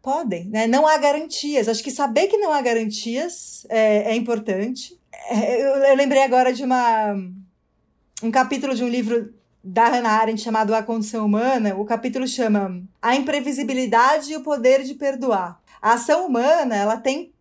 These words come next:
consequências imprevisíveis, ela é irreversíveis e imprevisíveis. A gente não controla exatamente, não tem como a gente controlar. Por isso que também é importante a gente cuidar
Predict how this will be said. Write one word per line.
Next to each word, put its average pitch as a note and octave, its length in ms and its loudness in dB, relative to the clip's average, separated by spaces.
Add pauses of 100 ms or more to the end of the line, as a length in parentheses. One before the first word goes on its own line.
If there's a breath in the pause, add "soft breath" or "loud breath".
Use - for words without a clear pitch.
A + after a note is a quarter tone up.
(180)
consequências C#4+ 800 -2
imprevisíveis, B3+ 1000 -6
ela G#3 200 -2
é G3+ 320 -4
irreversíveis B3 1120 0
e D4 260 -10
imprevisíveis. E4+ 440 -6
A B3+ 100 -6
gente B3 120 -6
não C#4 80 -8
controla D4 520 0
exatamente, A#3+ 500 -4
não C4 120 -4
tem F4 180 -2
como E4 220 -2
a C4 40 0
gente A3+ 220 -4
controlar. G#3 560 -4
Por C4+ 80 -6
isso C#4+ 180 -6
que C4+ 100 -16
também C4 360 -2 (420 loud breath)
é A#3 60 -8
importante A#3 300 -4
a C4+ 120 -8
gente C4 140 -6
cuidar C4 500 0